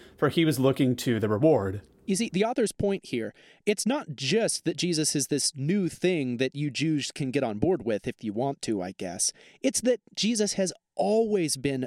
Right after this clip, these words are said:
Speaker 2: the whole point, and we're only just now realizing it. So, with that primer on Hebrews, let's circle back to the immediate context of four twelve.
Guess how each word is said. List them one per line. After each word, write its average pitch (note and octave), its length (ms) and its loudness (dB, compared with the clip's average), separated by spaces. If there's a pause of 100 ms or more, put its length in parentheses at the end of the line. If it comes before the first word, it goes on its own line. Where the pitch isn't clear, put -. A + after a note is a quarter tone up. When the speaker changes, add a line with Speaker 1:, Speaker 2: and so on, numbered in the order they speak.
Speaker 2:
the C#3 160 0
whole E3+ 240 0
point, D#3+ 440 -4
and E3+ 140 0
we're F#3+ 180 2
only A3 300 0
just C#3 560 -2
now C#3+ 320 -2 (160)
realizing B2 680 -2
it. - 240 -12 (760)
So, C#3 320 2
with A3+ 180 0
that - 220 -2
primer D#4 280 0
on D#3+ 160 -2
Hebrews, B2+ 400 -2 (180)
let's - 300 0
circle F4 320 -2
back F3 300 -2
to - 100 -4
the F3+ 200 -4
immediate A3+ 460 -2
context D#3 760 -4
of C3 380 -4 (120)
four D#3+ 260 0
twelve. B2 440 -4